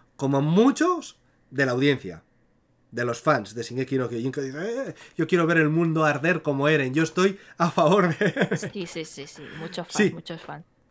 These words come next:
Speaker 1: Es verdad, ¿eh? Eh, no al principio con el manga, no, pero con el anime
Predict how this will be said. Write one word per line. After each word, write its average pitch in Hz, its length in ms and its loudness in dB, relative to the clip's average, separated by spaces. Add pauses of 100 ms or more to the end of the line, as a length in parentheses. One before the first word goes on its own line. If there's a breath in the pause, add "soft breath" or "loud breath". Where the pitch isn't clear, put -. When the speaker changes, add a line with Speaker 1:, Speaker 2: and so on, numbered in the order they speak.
(140)
Speaker 1:
Es 175 160 2
verdad, 226 420 4
¿eh? 208 300 0 (200)
Eh, 180 120 8
no 185 120 8
al 359 140 6
principio 196 440 2
con 220 120 6
el 156 100 6
manga, 165 280 6
no, 180 220 4
pero 156 220 4
con 151 160 2
el 143 120 4
anime 226 460 6